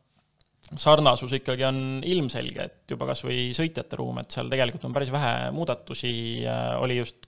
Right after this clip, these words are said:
nüüd, kui me eelmiseid võrdleme. Aga, aga sõidukogemuse koha pealt,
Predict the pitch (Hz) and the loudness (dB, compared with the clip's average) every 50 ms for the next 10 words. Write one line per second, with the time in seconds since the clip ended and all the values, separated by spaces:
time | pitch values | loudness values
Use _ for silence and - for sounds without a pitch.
0 | - - 131 117 - 127 131 143 147 131 120 113 117 113 - 123 117 110 123 123 | -10 -10 -8 -6 -4 0 2 2 2 2 0 -2 -6 -4 -4 -4 -6 -4 -6 -6
1 | 123 120 - - - - - - - - - - - - - - 120 123 123 - | -6 -8 -10 -14 -18 -16 -16 -16 -18 -20 -20 -20 -20 -10 -2 2 4 4 4 2
2 | - 123 120 117 120 123 120 120 123 123 123 - - 127 127 120 - 123 120 - | 2 2 4 4 4 4 4 4 4 2 0 0 0 0 0 0 0 0 0 0
3 | - 156 180 233 226 - 135 113 123 131 139 147 117 113 117 113 107 117 120 127 | 2 2 2 0 0 -4 -4 -2 -2 -2 0 0 -2 -2 -4 -6 -8 -6 -4 -4
4 | 143 143 117 107 - - - - - _ _ - - | -2 -2 -2 -4 -4 -6 -8 -8 -12 _ _ -20 -20